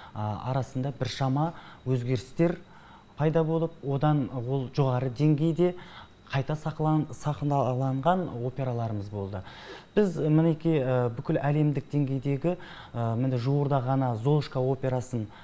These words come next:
Россинидің Золушка операсын сахналадық. Ол, ә, екінің бірі қоя бермейтін өте күрделі опера.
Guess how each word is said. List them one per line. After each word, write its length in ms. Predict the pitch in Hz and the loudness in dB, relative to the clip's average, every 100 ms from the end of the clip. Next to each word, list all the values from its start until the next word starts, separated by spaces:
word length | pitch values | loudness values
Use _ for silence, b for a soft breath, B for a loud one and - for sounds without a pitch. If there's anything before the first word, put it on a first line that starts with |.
| B | B
Россинидің 640 | 135 - 147 139 120 120 | -2 0 0 2 0 -2
Золушка 300 | 123 131 - | -2 -2 -2
операсын 640 | 120 120 127 131 127 - 117 | -2 -2 -2 -2 -2 -4 -8
сахналадық. 580 | 120 131 127 131 160 - - B B B 151 | -6 -4 -2 -2 -2 -6 -8 B B B 0
Ол, 240 | 156 139 | 2 2
ә, 360 | 131 127 120 120 | 0 0 0 2
екінің 840 | 147 156 180 160 - 147 175 143 117 | 2 4 4 2 2 2 4 2 0
бірі 340 | 147 160 170 B B B B | 2 4 2 B B B B
қоя 220 | - 156 139 | 2 4 4
бермейтін 600 | 139 135 135 - 196 220 151 | 2 2 0 0 -2 0 0
өте 260 | 151 151 | 0 -2
күрделі 440 | - 147 135 139 120 | -4 -2 2 2 2
опера. 440 | 113 - 101 95 | 0 -2 -6 -6